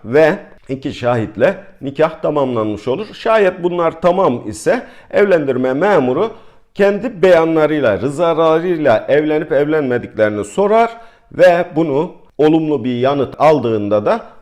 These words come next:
bunu tasdik eder. Yüksek sesle evlenmenin gerçekleştiğini beyan eder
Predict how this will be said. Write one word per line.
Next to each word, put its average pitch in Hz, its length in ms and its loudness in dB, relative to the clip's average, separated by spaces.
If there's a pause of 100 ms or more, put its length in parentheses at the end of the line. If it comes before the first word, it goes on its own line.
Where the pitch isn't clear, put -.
bunu 170 360 -2
tasdik 160 420 0
eder. 190 360 2 (180)
Yüksek 196 500 -2
sesle 127 420 0
evlenmenin 127 840 0
gerçekleştiğini 92 1040 -6
beyan 143 340 2
eder 214 400 -2